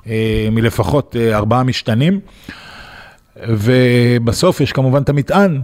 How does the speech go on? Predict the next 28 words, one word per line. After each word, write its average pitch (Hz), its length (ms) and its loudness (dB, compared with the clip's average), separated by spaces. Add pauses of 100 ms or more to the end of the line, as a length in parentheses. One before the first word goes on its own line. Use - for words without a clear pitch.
(140)
ואת, 107 300 0
אה, 117 160 4
ארץ 131 300 0
המוצא 113 1000 2
וארץ 127 420 0
היעד. 139 420 0 (600)
לכן, 139 300 -2 (460)
להגיד 135 360 0
שאונייה 151 380 0
ישראלית, 139 680 -2
אף 135 300 -4
אונייה 127 460 -2
מ-, 117 880 0
למיטב 113 340 -2
ידיעתי 120 340 -2
מהאוניות 120 380 0
שנפגעו, 113 440 0
לא 113 80 2
הייתה 123 240 0
אונייה 113 420 0 (200)
ישראלית 117 540 -2 (1000)
בהגדרה 117 400 2
של 117 160 -2
ישראלית, 107 400 -2
זה 180 60 0
הייתה 180 160 2
איזשהו 135 400 2
הקשר 123 320 -2